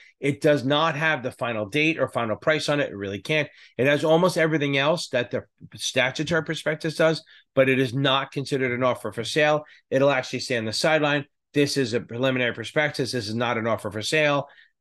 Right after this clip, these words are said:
Only, only sales can be made through a prospectus, which is a prospectus, which is a disclosure doc. I'll talk about it now. A regular prospectus, a statutory or final,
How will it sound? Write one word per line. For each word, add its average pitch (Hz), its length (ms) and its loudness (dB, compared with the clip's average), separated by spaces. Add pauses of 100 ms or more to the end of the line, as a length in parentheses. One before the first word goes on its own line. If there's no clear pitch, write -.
(260)
Only, 151 340 4
only 151 280 2
sales 135 380 2
can 143 120 -4
be 123 80 -4
made 113 260 -4
through 110 180 -2
a 104 40 -2
prospectus, - 640 -8
which 92 220 -10
is 95 320 -8
a 95 40 -14
prospectus, 143 580 -2 (260)
which 147 220 2
is 143 160 2
a 151 40 2
disclosure 139 540 2
doc. 131 220 0
I'll 123 60 -4
talk 127 180 -2
about 120 160 0
it 143 60 -4
now. 156 280 0 (240)
A 120 80 2
regular 156 540 2
prospectus, 127 640 -4
a 110 80 -10
statutory 151 720 0
or 113 80 -4
final, 151 540 0